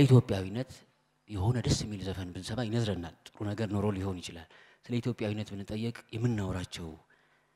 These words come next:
ነገሮች አሉ። ግን ግብራችን፣ እ፣ ያንን ያወራነውን ነገር ነው ወይ? ግብርና ወሬ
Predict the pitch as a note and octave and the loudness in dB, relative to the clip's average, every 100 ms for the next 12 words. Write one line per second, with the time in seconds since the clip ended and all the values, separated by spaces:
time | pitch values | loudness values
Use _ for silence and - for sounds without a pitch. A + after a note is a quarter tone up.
0 | _ _ F2+ G#2+ A2 - D2+ C#2+ - _ | _ _ -8 0 0 0 -8 -10 -16 _
1 | _ _ _ G2+ A#2+ C3+ - G#2+ G#2+ G2+ | _ _ _ 0 0 0 -12 -10 -6 -6
2 | F2 - E2 E2 E2 D#2 _ _ - - | -8 -12 -12 -12 -16 -20 _ _ -20 -20
3 | _ _ _ _ F2+ F2 E2 E2 D#2+ G2 | _ _ _ _ -16 -14 -12 -12 -6 -4
4 | G2+ F2 - G2 G2 F2+ F2+ F2 E2+ F#2 | -2 -4 4 8 10 8 2 -2 -6 -6
5 | F2 F2 E2+ F2 D#2 - - _ _ _ | -6 -4 -2 0 0 -6 -20 _ _ _
6 | _ - C3+ G#2+ G2 F#2+ A2 B2 - G2+ | _ -2 4 6 4 0 -4 -6 -10 -6
7 | F#2+ | -6